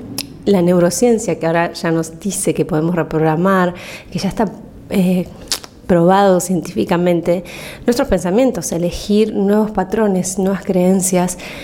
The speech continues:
y así empezar a cambiar también las, ele-, las cosas externas.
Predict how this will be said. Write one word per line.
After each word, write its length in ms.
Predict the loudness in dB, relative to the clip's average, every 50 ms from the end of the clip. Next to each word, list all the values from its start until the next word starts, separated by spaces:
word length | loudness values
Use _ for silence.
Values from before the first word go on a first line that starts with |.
| -16 -6 0
y 420 | 2 4 6 6 6 4 4 0 -2 -4
así 460 | -4 -4 -2 0 2 4 4 6 4
empezar 360 | 4 2 2 2 2 2 2
a 60 | 2
cambiar 420 | 2 0 2 2 4 2 2 2 -2 -6 -10 -16 -18 -6 -2
también 340 | 0 2 2 2 2 2 2
las, 140 | 0 -4 -2 -2
ele-, 240 | -2 -2 -2 -4 -4 -4
las 180 | -2 -2 0
cosas 340 | -2 -2 -4 -4 -4 -4 -4
externas. 600 | -6 -8 -8 -6 -8 -8 -6 -6 -6 -6 -6 -6